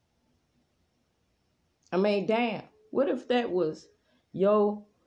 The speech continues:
kinfolk? Your uncle, your brother, your dad, your son? How the fuck y'all think his family feel looking at that video?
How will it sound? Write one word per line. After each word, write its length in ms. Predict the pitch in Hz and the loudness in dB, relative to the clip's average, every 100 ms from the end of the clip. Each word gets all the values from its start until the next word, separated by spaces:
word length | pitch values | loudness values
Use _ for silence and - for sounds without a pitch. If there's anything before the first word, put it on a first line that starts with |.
| _ _ _ _ _ _ _ _ _ | _ _ _ _ _ _ _ _ _
kinfolk? 720 | - 175 156 - 151 135 - _ _ _ _ _ _ _ _ _ | 0 0 0 -2 -2 -2 -6 _ _ _ _ _ _ _ _ _
Your 260 | 160 190 - | 2 2 2
uncle, 480 | 226 240 240 247 254 | 0 0 -2 -4 -2
your 200 | 196 160 | 0 0
brother, 680 | 143 233 254 254 254 254 247 - | 2 0 0 -2 -4 -6 -8 -8
your 140 | 143 | -8
dad, 640 | 147 202 240 233 226 254 - _ _ _ _ _ _ _ _ _ _ _ _ _ _ _ | -2 0 0 0 -4 -8 -12 _ _ _ _ _ _ _ _ _ _ _ _ _ _ _
your 160 | 160 165 | -4 -4
son? 680 | - 240 233 240 247 254 240 _ _ _ _ _ _ _ _ _ _ _ _ _ _ _ _ _ _ - | -2 -2 0 -2 -6 -10 -14 _ _ _ _ _ _ _ _ _ _ _ _ _ _ _ _ _ _ -8
How 140 | 539 | -2
the 80 | 494 | -2
fuck 340 | - 415 359 | 2 2 2
y'all 200 | 359 320 | 2 2
think 260 | 311 302 285 | 2 0 0
his 220 | 320 311 | -2 -2
family 400 | 285 285 311 220 | -2 0 0 -2
feel 500 | 202 453 427 175 - _ - | 0 0 2 -2 -6 _ -2
looking 280 | 247 285 | 0 2
at 160 | 277 262 | 0 2
that 180 | 254 233 | 2 2
video? 400 | 302 254 202 135 | -2 -2 -2 -4